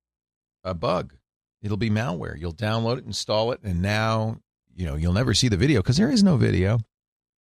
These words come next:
It'll say, "I, I can't play it. Sorry." But now you're infected.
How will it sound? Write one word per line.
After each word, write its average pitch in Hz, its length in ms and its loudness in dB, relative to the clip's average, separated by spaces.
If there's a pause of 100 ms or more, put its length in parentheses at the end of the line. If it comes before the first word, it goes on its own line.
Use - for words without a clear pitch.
(280)
It'll 107 180 0
say, 123 220 2
"I, 131 380 4
I 120 40 0
can't - 260 0
play 107 200 2
it. 78 100 -2
Sorry." 92 440 2 (520)
But 101 120 -4
now 107 160 0
you're 98 280 2
infected. 87 480 -4